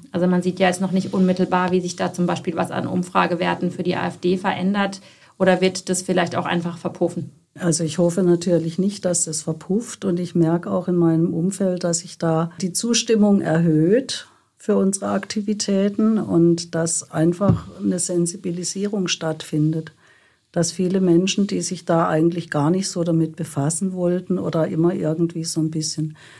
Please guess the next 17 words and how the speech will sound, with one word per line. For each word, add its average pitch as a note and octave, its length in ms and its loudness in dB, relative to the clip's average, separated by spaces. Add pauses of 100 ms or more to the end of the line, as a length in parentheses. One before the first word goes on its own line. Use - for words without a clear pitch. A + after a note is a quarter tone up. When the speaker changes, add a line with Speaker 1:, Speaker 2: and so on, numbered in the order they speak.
(240)
Speaker 2:
„Ja, B2+ 340 0
die D3 160 -4
A B2+ 200 -2
F C#3+ 180 -4
D, C#3 260 -4
die D#3 120 -6
sind D3 180 -2
doch D3+ 220 -6
harmlos“ F3+ 800 0
oder D3+ 200 -6
so D#3+ 160 -2
in D#3 160 2
diese G#3 360 0
Richtung A3+ 400 -2
argumentiert G3+ 840 0
haben, F3+ 460 -2 (720)
dass F3 440 0